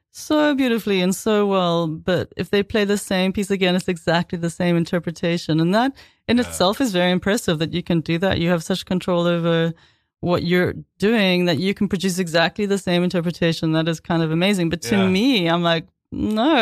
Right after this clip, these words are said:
Speaker 1: I don't,
Speaker 2: <laughs>
Speaker 1: I want every performance to be unique, and I want it to be determined by who's in the audience and how I'm feeling." And,
Speaker 2: Uh.
Speaker 1: and I remember, like, in classical, my favorite moments in a concerto, I would almost leave them not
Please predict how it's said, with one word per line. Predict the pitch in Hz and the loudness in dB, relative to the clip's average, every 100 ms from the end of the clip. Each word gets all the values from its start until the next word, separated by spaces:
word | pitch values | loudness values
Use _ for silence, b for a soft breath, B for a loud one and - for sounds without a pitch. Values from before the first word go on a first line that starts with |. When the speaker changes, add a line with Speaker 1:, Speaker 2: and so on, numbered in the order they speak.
| 190 | 2
Speaker 1:
I | 196 | 2
don't, | 285 214 - | 2 0 -6
Speaker 2:
<laughs> | - 156 | -10 -2
Speaker 1:
I | 196 240 | 2 2
want | 247 240 | 2 2
every | 220 262 | 0 0
performance | 240 226 226 233 - | -2 0 0 0 0
to | 196 | -4
be | 185 | -4
unique, | 180 180 208 208 - - | 0 0 0 -2 -4 -6
and | - 180 | -2 0
I | 180 | 2
want | 190 | 0
it | 190 202 | 0 -2
to | |
be | 175 185 165 _ | 0 -2 -4 _
determined | 190 - 202 190 | -2 0 2 2
by | 175 | 2
who's | 175 190 | 2 2
in | 185 | 0
the | 175 | 2
audience | 220 240 208 202 196 | 2 2 2 0 -2
and | 208 180 | -2 0
how | 170 190 | 2 2
I'm | 214 247 | 2 0
feeling." | - 233 226 208 202 | 0 0 0 0 0
And, | 120 180 185 | 0 0 -2
Speaker 2:
Uh. | 185 180 - - | -4 -10 -14 -8
Speaker 1:
and | 202 208 | -2 2
I | |
remember, | 208 240 247 202 | 2 2 2 2
like, | 185 185 - | 0 -2 -4
in | 190 185 | -2 0
classical, | 208 190 - 185 | 0 0 0 0
my | 185 180 | 2 0
favorite | - 190 190 190 180 - | 0 0 0 0 -2 0
moments | 180 196 214 196 190 | 0 2 0 -2 -2
in | |
a | 175 | -2
concerto, | 180 180 180 180 185 175 | 0 -2 0 2 2 2
I | 165 | 2
would | 175 175 | 0 0
almost | 196 240 196 | 0 0 0
leave | 196 190 | -2 0
them | 180 185 | 0 2
not | 311 | 0